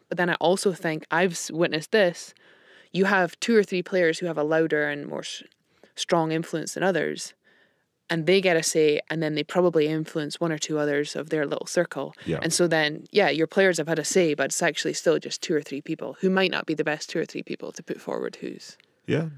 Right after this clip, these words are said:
Speaker 2: it's all fair. So we'll agree to disagree on this point.
Speaker 1: Okay,
Speaker 2: But
Speaker 1: great.
Speaker 2: I'll, but I'll catch you out later. Don't worry about
Speaker 1: Can't
Speaker 2: that.
Speaker 1: wait.
Speaker 2: This isn't over.
Speaker 1: Can't wait.
Speaker 2: Um, and also, one thing which you always have in your favour is not being a captain, because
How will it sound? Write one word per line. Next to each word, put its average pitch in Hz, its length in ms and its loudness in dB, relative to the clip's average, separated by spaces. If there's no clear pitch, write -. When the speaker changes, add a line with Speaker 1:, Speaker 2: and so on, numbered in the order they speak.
Speaker 2:
it's - 160 -10
all 90 120 -6
fair. 98 220 0
So 87 180 2
we'll 87 240 6
agree 92 220 2
to - 100 -8
disagree 82 260 -4
on 78 140 -4
this 90 160 -2
point. 71 340 -6
Speaker 1:
Okay, 175 300 -4
Speaker 2:
But 82 140 0
Speaker 1:
great. - 240 2
Speaker 2:
I'll, - 60 -10
but 82 160 0
I'll 82 100 -2
catch - 320 -4
you 90 80 4
out 76 120 0
later. 73 280 -6
Don't 80 140 -2
worry 82 120 0
about 73 140 -4
Speaker 1:
Can't 80 120 -2
Speaker 2:
that. 78 80 0
Speaker 1:
wait. 80 260 -4
Speaker 2:
This 80 160 -2
isn't 76 180 -4
over. 76 200 -4
Speaker 1:
Can't 180 380 -6
wait. 78 240 -10
Speaker 2:
Um, 90 460 0
and 98 320 0
also, 98 340 2
one 87 240 2
thing 104 160 -2
which 85 160 -2
you 92 60 4
always 85 120 2
have 85 120 -2
in 80 80 -4
your 80 60 -2
favour 76 340 -2
is 76 100 -8
not 76 160 -8
being 73 140 -6
a 73 40 -6
captain, 73 400 -10
because 78 580 -4